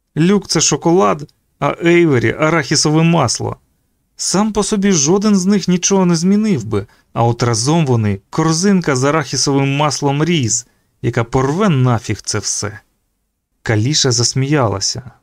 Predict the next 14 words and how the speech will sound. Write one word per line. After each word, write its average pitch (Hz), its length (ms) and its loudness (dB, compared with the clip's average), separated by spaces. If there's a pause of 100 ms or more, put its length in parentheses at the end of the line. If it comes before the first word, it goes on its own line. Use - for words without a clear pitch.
(160)
Звучало 131 600 0
по-дурному 170 760 0 (120)
та 143 100 -2
разом 156 340 0
з 123 100 -6
тим 143 260 0
влучно. 117 680 -4 (520)
Принаймні 120 500 0
вона 113 240 0
сподівалася. 117 840 -4 (1200)
«Але 349 360 4
ми 330 220 2
тут 370 380 2
застрягли, 240 760 -4